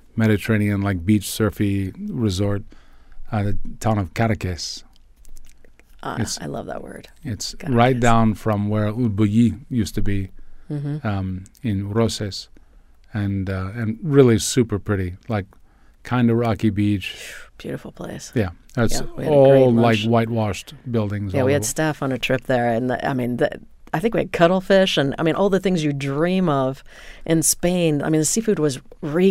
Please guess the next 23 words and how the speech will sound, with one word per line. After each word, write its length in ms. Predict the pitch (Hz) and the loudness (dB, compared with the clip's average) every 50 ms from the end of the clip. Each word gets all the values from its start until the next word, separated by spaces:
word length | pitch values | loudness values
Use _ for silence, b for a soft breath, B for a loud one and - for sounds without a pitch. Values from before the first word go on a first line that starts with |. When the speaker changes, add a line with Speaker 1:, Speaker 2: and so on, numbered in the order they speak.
| 180 - - - - - - | 4 0 -4 -14 -18 -6 -2
Speaker 2:
ridiculously 680 | - 240 262 233 - 190 139 127 127 - - - - - | -2 -2 0 -2 -2 -2 -2 0 -2 -2 -4 -6 -6 -6
good. 260 | - - - - - | -6 -6 -4 -2 0
It 60 | - | 0
was 100 | 131 113 | 2 2
Speaker 1:
Well, 60 | 104 101 | 2 2
Speaker 2:
so 460 | - - - - 254 240 - 151 143 | 0 0 -2 -2 -4 -4 -2 -2 -2
brilliant. 500 | - - 180 185 160 127 - - - - | 0 2 2 4 2 0 -2 -6 -4 0
Speaker 1:
that, 200 | 123 135 160 - - - - | 2 2 2 0 -4 -2 0
that 220 | 135 135 160 - | 0 0 0 0
particular 360 | - - - 135 120 113 107 98 | 0 0 2 4 4 4 4 2
trip, 280 | - - 113 98 - | 0 0 -2 -2 -2
if 100 | - - 123 | -4 -2 -2
you 60 | 120 | -2
recall, 500 | 110 104 - - - 127 110 98 98 95 - - B B B | 0 -2 -4 -4 -2 0 0 0 0 -2 -4 -8 B B B
Speaker 2:
Wow. 80 | B 165 B B B B B - | B -14 B B B B B -4
Speaker 1:
I 60 | 127 107 | 0 2
had 220 | 107 110 104 - | 2 2 0 0
policy. 560 | - - 139 151 135 104 - - 104 92 87 90 - - | 2 2 4 4 4 2 0 -2 -6 -8 -10 -12 -12 -8
You 100 | - 120 | -4 -2
know, 60 | 110 107 | 0 2
I 100 | 107 113 | 2 2
like 240 | 117 123 131 117 117 | 4 4 2 2 0
to, 140 | - 120 | -2 -2